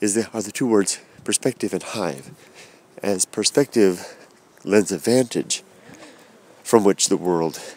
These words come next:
appears to, uh, take shape and form. For example, if you're within a tunnel and you're looking at, down the tunnel towards an opening, your perspective will, uh, give a limited peripheral,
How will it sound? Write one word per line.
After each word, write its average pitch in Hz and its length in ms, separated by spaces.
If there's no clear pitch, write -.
appears 92 500
to, 78 340
uh, - 60
take - 160
shape - 300
and 80 80
form. 101 260
For 127 220
example, 127 420
if 110 100
you're 123 120
within 110 260
a 90 60
tunnel 107 480
and 87 80
you're 92 100
looking 104 280
at, 92 120
down 131 360
the 113 60
tunnel 90 360
towards 95 380
an 104 80
opening, 85 440
your 110 120
perspective 113 600
will, 98 240
uh, 90 120
give 104 200
a 90 60
limited 101 540
peripheral, 110 680